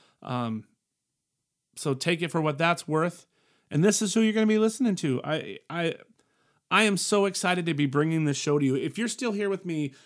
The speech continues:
twenty minutes into this podcast, you're still here, thank you so much. I hope that I'm bringing value to your everyday.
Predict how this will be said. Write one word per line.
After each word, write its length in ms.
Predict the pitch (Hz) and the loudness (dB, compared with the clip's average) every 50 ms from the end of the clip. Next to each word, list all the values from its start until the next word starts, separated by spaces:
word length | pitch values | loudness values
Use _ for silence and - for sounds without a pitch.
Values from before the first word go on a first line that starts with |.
| _ _ _ | _ _ _
twenty 680 | - - 175 190 190 196 196 196 196 190 196 190 - - - | -10 -6 -4 -2 -2 -2 -2 -2 -2 -2 -2 -4 -6 -8 -8
minutes 540 | 147 160 180 190 185 165 139 131 127 - - | -6 -4 -2 -2 0 -2 -4 -4 -6 -10 -12
into 400 | - 147 160 175 185 175 185 175 | -8 -6 -4 -4 -2 -4 -4 -4
this 200 | 170 170 - - | -2 -4 -4 -6
podcast, 540 | - 160 151 151 151 - 165 156 156 - - | -4 -4 -4 -4 -4 -4 -6 -6 -6 -4 -4
you're 100 | 170 165 | -6 -6
still 240 | - - 175 165 | -4 -4 -4 -4
here, 420 | 147 - - 139 143 156 175 185 185 _ _ _ _ _ _ _ _ _ - | -2 -2 -2 -2 0 -2 -2 -6 -8 _ _ _ _ _ _ _ _ _ -18
thank 440 | - - - - 170 165 165 147 - | -16 -6 -2 0 0 0 0 -2 -2
you 100 | 180 160 | -4 -2
so 420 | - - - - - 151 143 151 | -2 -4 -2 0 2 2 2 2
much. 440 | 143 127 117 143 147 - - - - _ _ _ _ _ _ _ _ _ _ _ _ - | 2 2 0 0 -2 -6 -10 -14 -18 _ _ _ _ _ _ _ _ _ _ _ _ -2
I 420 | 170 170 175 170 170 165 - - _ _ - | 0 2 2 2 0 0 -4 -8 _ _ -18
hope 560 | - - - - - 190 190 190 180 185 - | -16 -14 -12 -4 0 0 2 2 0 -2 -2
that 160 | 156 170 156 | -2 0 0
I'm 280 | 156 151 151 147 139 127 123 | 2 2 0 0 0 0 0
bringing 380 | 139 147 151 156 151 143 135 | 2 2 2 2 0 0 0
value 680 | 123 120 135 135 143 151 151 156 156 151 151 151 156 143 - _ _ _ _ _ _ _ - | 0 0 0 0 0 0 0 0 0 0 0 0 -2 -6 -10 _ _ _ _ _ _ _ -6
to 120 | - - 156 | -2 -2 0
your 160 | 151 151 151 | 2 2 2
everyday. 800 | 147 139 135 143 131 117 123 131 139 139 143 147 143 143 143 131 | 0 0 0 -2 -2 0 0 0 2 2 2 2 0 -2 -4 -8